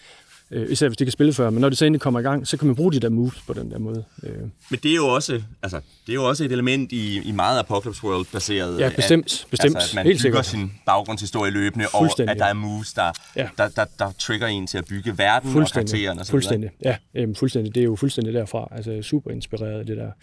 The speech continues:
Speaker 1: øh, måde at bruge. Jeg er ikke engang dygtig nok til det endnu, synes jeg ikke, til rigtigt at kunne, øh, til f-,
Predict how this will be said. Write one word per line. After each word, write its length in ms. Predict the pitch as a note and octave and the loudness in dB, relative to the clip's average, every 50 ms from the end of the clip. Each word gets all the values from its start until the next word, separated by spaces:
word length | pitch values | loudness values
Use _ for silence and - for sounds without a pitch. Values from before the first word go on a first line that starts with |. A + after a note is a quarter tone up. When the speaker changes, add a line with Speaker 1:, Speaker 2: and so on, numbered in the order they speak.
| - - - - - - - - _ - | -20 -20 -20 -20 -20 -20 -20 -20 _ -8
Speaker 1:
øh, 280 | - A2+ G#2+ G#2+ G#2 G#2 | -6 -4 -4 -2 -2 0
måde 340 | A2 A#2 B2+ B2+ C#3 D3 B2+ A#2+ | 4 6 8 8 8 8 6 4
at 80 | A2 | 0
bruge. 420 | - B2+ B2+ B2+ C3+ C#3 C3+ - - | 0 2 4 4 4 2 0 0 0
Jeg 120 | B2+ A#2+ | 0 2
er 40 | A2+ | 4
ikke 140 | A#2+ C3 D3+ | 4 4 6
engang 400 | C#3+ C#3 B2 B2+ C3 B2+ - - | 6 4 4 2 0 0 0 2
dygtig 240 | D#3+ D#3 - C3 | 2 2 2 0
nok 160 | A2 A2+ B2 - | 0 0 0 0
til 160 | - - D3 C3+ | 0 0 2 2
det 80 | C3 | 4
endnu, 200 | A2+ A2+ B2+ D3 | 4 4 2 2
synes 240 | C3+ - C3+ A#2 G#2 | 0 0 -2 0 0
jeg 120 | A2+ A2+ | 2 0
ikke, 180 | B2 B2 - - - - | 0 -2 -2 -8 -12 -4
til 260 | - - C3 B2+ B2 | 0 2 2 2 2
rigtigt 420 | A#2+ C3 C3+ - - A#2 G#2+ A2 - | 2 0 0 0 -2 -2 -2 -2 -2
at 220 | A2+ A2+ G#2+ - | -2 -4 -4 -4
kunne, 260 | - - A#2+ A2 G#2+ - _ - - - - - - - - _ _ - | -2 -2 0 0 -2 -2 _ -18 -20 -20 -20 -20 -20 -20 -20 _ _ -4
øh, 800 | - A#2+ A2 G#2+ G#2 G2+ G2+ G2+ G2+ G2 G2 G2+ G#2 - - - - | 0 2 2 2 2 2 0 0 -2 -2 -4 -6 -8 -8 -8 -8 -4
til 120 | - C3+ | -2 -2
f-, 220 | - - - - | -2 -2 -4 -14